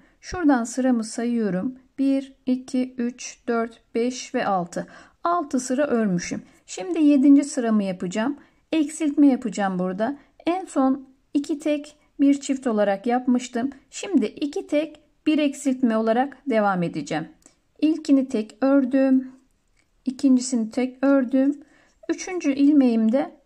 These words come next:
eksiltme yapıyorum. Ön lobunu aldım ilmeğimin.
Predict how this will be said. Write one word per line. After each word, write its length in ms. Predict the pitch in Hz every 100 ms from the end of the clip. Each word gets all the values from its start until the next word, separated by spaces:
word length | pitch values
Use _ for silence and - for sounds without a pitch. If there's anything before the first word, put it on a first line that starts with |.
| _
eksiltme 520 | 262 254 262 254 233
yapıyorum. 580 | 196 180 180 175 165 208 - _ _ _ _ _ _ _ _ _ _ _ _ _ _ _ _ _ _ _ _
Ön 260 | 214 247 277
lobunu 420 | 311 330 339 311
aldım 220 | 302 285
ilmeğimin. 840 | 277 277 262 262 254 240 247 285